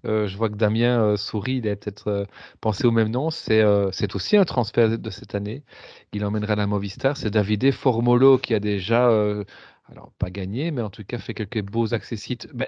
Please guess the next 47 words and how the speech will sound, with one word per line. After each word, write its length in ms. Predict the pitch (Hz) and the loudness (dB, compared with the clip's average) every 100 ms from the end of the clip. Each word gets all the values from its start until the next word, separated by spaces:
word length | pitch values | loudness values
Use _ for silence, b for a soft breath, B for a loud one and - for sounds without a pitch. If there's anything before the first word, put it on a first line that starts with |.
| - - | -6 -2
tant 240 | 233 285 | -2 -2
sur 180 | - 175 | -2 2
l'Estradé 600 | 139 - - 123 117 123 | 2 0 -6 -6 -4 -6
finalement, 540 | 110 117 113 110 180 247 b b b b | -6 -6 -6 -4 -4 -8 b b b b
que 100 | - | -8
sur 160 | 113 120 | -4 -4
le 60 | 107 | -4
Tour 120 | 120 | -2
de 60 | |
Lombardie. 500 | 117 107 95 107 175 - B B B B 110 | -2 -2 -4 -4 -8 -10 B B B B -4
Euh, 200 | 104 107 | -2 0
donc 180 | 110 | -4
c'est, 200 | - - | -4 -4
on 100 | 107 101 | -2 0
voit 100 | 127 | -2
que 40 | |
c'est 60 | - | -2
quelqu'un 220 | 131 127 | -4 -4
qui 140 | - 107 | -6 -6
sait 160 | - | -4
grimper, 380 | 104 104 104 156 | -4 -4 -2 -2
mais 120 | 156 | -2
qui 140 | - 104 | -4 -8
sait 260 | - 147 | -4 2
aussi, 540 | 139 123 - 147 147 127 | 4 2 -2 -6 2 6
euh, 340 | 113 110 107 104 B B B B | 8 6 4 0 B B B B
avaler 480 | 120 110 120 127 143 | 0 4 4 4 2
les 140 | 120 | 2
kilomètres 460 | - 113 110 120 131 | 0 -2 -2 -2 -6
sur 120 | - 110 | -4 -4
les 80 | |
routes 180 | 101 104 | -2 -4
blanches. 420 | 101 107 180 - - | -2 -2 -4 -6 -6
Est-ce 200 | 98 - | -6 -4
que, 120 | - | 0
euh, 380 | 120 160 117 104 104 B B | 4 4 4 4 -2 B B
Formolo, 760 | - - 117 107 107 104 101 165 | -20 -4 -2 0 0 2 2 2
c'est 240 | - 117 - | 0 -4 0
pas, 320 | 101 123 165 | 0 2 2
euh, 120 | 120 | 2
l'Italien 640 | 107 113 - 113 110 110 127 | 0 -4 -2 -2 0 -2 -2
qui 160 | - | -6
sera 280 | 101 - 117 | -10 -4 -4
avec 380 | - 98 92 110 | -2 -2 -2 -2
donc 220 | 110 98 | -2 -4
Zana, 260 | 95 92 110 | -4 -4 -4
hein, 200 | 135 | -8